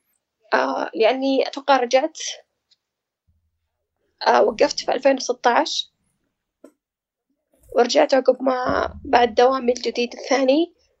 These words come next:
بست شهور. فكان لما قستها طلعت سنة. أيوة، حجزت، دخلت، تكلمت العيادة، قلت لهم: "أبغى دكتور صغير بالعمر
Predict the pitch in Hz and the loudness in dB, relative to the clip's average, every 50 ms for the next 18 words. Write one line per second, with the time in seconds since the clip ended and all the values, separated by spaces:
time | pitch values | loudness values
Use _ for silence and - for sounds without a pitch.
0 | _ _ - - - - - 240 - - - - - - _ _ _ _ _ _ | _ _ -8 -8 -4 0 2 2 4 4 2 0 -2 -6 _ _ _ _ _ _
1 | _ _ _ _ _ - - - 220 - 269 - 269 254 247 247 240 240 - - | _ _ _ _ _ -10 -2 0 2 2 2 2 2 2 2 2 0 -4 -8 -12
2 | _ _ _ - 247 254 247 240 240 277 - - - 269 247 - - 220 208 208 | _ _ _ 0 2 2 2 2 0 -4 -12 -8 -4 -2 -2 0 0 -2 -2 -2
3 | - - - - - - - _ _ _ _ _ _ _ _ _ _ _ _ _ | -4 -4 -6 -6 -6 -8 -14 _ _ _ _ _ _ _ _ _ _ _ _ _
4 | _ - 254 240 226 170 - - _ _ _ - - 262 262 285 302 294 - _ | _ 4 4 4 4 2 -2 -8 _ _ _ -6 -4 0 2 2 0 0 -4 _
5 | - - - - 226 277 - 320 294 277 - - - 330 - - - 285 269 277 | -4 -4 -2 0 0 0 2 2 2 0 -2 -8 -16 -16 -16 -6 0 2 2 2
6 | 277 269 - - - 247 233 233 220 202 196 - - 247 247 233 226 226 262 349 | 2 0 -4 -8 -6 -4 -4 -2 -4 -4 -4 0 2 2 2 2 2 2 0 0
7 | - _ _ _ _ _ _ _ _ _ _ _ _ _ _ _ _ _ _ _ | -2 _ _ _ _ _ _ _ _ _ _ _ _ _ _ _ _ _ _ _
8 | - - - - 233 - - - - 214 233 - - - - - 240 - - - | -16 -6 -2 0 0 0 -2 -2 0 0 0 0 0 -2 -4 -2 -2 -2 -2 -4
9 | - 214 247 247 240 - 214 214 233 240 254 277 - | -2 0 0 0 0 2 2 2 4 4 2 0 -2